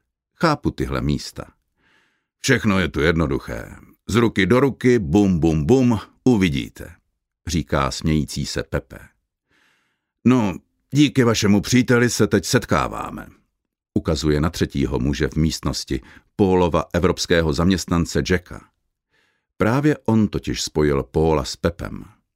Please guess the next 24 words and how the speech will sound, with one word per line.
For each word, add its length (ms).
Dohoda, 540
již 360
Jack 180
zprostředkoval, 880
byla 260
tak 380
komplexní, 800
že 220
když 220
jsem 160
se 120
s 100
ním 160
setkal 540
o 80
několik 400
let 140
později, 460
musel 320
mi 100
ji 100
vysvětlovat 640
několikrát. 720
Kolumbijci, 800